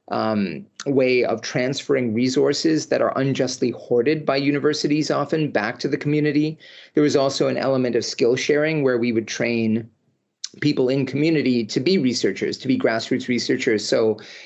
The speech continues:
you know, what are, like, how do you do an interview? How do you, how do you, like, code an interview transcript? How do you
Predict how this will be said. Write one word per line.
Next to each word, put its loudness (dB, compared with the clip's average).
you 0
know, 2
what 2
are, 0
like, -4
how -2
do -2
you 2
do 2
an 2
interview? 0
How -2
do 0
you, 2
how -2
do -2
you, 2
like, 0
code 4
an 4
interview -2
transcript? -2
How 0
do -2
you 2